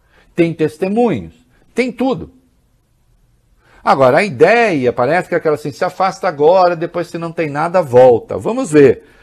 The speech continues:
Porque, como tem agora o inquérito aberto, esse inquérito vai pra primeira instância.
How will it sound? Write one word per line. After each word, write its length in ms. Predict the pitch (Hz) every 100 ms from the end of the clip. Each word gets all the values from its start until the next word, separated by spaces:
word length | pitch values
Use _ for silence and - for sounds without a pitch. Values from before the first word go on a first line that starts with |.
| _ _
Porque, 1120 | 175 156 - 160 151 143 135 127 117 117 - _
como 400 | - 240 240 165
tem 380 | - - 131 117
agora 320 | 101 104 101
o 20 |
inquérito 460 | 107 101 101 92 92
aberto, 600 | 90 165 160 104 _ _ _ _ _ _ _ _ _ _ _ _ -
esse 220 | 127 151
inquérito 420 | 139 135 143 147
vai 160 | 165 170
pra 100 | 180
primeira 320 | 185 190 202
instância. 600 | 214 - 175 101 - -